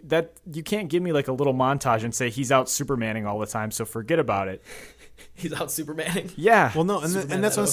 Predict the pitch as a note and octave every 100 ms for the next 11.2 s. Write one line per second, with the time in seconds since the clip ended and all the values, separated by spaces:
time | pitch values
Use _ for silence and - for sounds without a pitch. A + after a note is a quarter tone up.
0 | G#3+ E3 D3 F3 D#3+ E3 F3 G#3 F3+ -
1 | - F3+ F3+ C#3 B2+ D3+ C#3+ A#2+ - C#3
2 | - E3 E3 D#3+ - D3+ C#3+ C3+ - C3+
3 | C3 C3 B2 - - - C#3 C#3 B2+ B2
4 | - - C3 B2+ - C3+ C3+ B2 - B2+
5 | B2 B2+ - A#2 A#2 D3 B2 G#2 - -
6 | - _ B2 A2 C3 C#3+ C#3+ D3 C#3+ D#3+
7 | A#2 G#2 - _ A2 G2+ B2+ D#3 D#3 D3+
8 | D#3 D3+ D3 - E3+ C3+ A2+ - F#2+ F2+
9 | _ A2 C#3+ D#3+ C3+ G2+ F#2 F2 _ _
10 | _ A2 G#2+ A#2 - D3+ D3+ B2 A2 G#2
11 | F#2